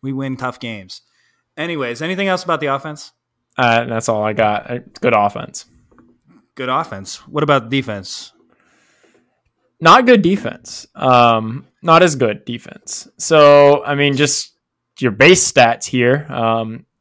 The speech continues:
Speaker 2: we,
Speaker 1: Yeah.
Speaker 2: we, we talk a little higher stats, but let's just listen to their, their last four points allowed. Forty-four to K-State, thirty-six to Baylor, fifty-one to Kansas, and a really good showing, thirty-one to Oklahoma. Um, that's a lot of points.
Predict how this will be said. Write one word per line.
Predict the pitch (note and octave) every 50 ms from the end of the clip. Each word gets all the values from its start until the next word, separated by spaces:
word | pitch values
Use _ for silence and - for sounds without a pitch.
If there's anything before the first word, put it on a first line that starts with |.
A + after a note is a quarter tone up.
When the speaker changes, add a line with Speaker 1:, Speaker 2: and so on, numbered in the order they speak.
| _ _ _ - _ _ _
Speaker 2:
we, | - C#3+
Speaker 1:
Yeah. | D3+ -
Speaker 2:
we, | - E3 G3 G3+ -
we | B3 A#3+
talk | - C#4+ A#3+ G3+ -
a | G#3
little | F#3+ F#3 D3 B2+
higher | - - E3 F#3+ G3 E3+ D3+
stats, | - - - C3+ C3 D3+ - -
but | D#3 D3+
let's | D#3+ F3 E3+ -
just | G3 E3+ E3
listen | F3 E3+ D#3+ - E3+ D#3 D3+
to | D3+ C#3+
their, | C#3 C#3 C#3 C#3 C#3 -
their | - C#3+ C#3
last | C#3+ D3+ D#3 D3+ -
four | - E3 D3+ C#3+
points | C#3+ - C#3+ C#3 C3+ - -
allowed. | A2+ A#2+ A#2+ B2+ B2 A2+ -
Forty-four | - - E3+ F3 F3 F3+ E3 - D#3+ D#3 D3+
to | D#3
K-State, | - D#3 C#3+ C#3 C#3 - - C3+ C3+ C#3 C#3+ - _ _ _ _ -
thirty-six | - E3 D#3+ D#3+ D#3 C#3+ - D#3 C3+ -
to | - C3
Baylor, | A#2 B2+ B2+ C3 C3 B2+ A#2+
fifty-one | - - - D#3 D3+ - - D3 C3+ C3+ C#3 C3+ B2
to | B2
Kansas, | - - B2+ B2 A#2+ A#2+ A#2 A#2 A2+ - - - _ _ _ _ _ _ _ _ _ _
and | - G#3
a | A#3
really | C#4 D4+ D#4+ D4+ A#3
good | B3+ A#3+ F3+
showing, | - - G#3 G#3+ G3+ F3 D#3+
thirty-one | - E3+ E3+ E3+ E3 D#3+ E3 D#3 D3+
to | C#3+ C#3
Oklahoma. | C#3+ C3 A2+ A2+ G#2 B2+ B2+ C3 A#2 G#2 G#2 G2+ - _ _ _ _ _ _
Um, | - B2+ B2 B2 B2 A#2+ A#2 A2+ A2 G#2+ G2+ A#2+ _ _ _ _ _ _ _ _ _ _ _ _ -
that's | - F#3+ - A3+
a | G#3+
lot | G3+ F3 C#3+ C3
of | B2+
points. | B2 A#2+ G#2+ - _ - - - -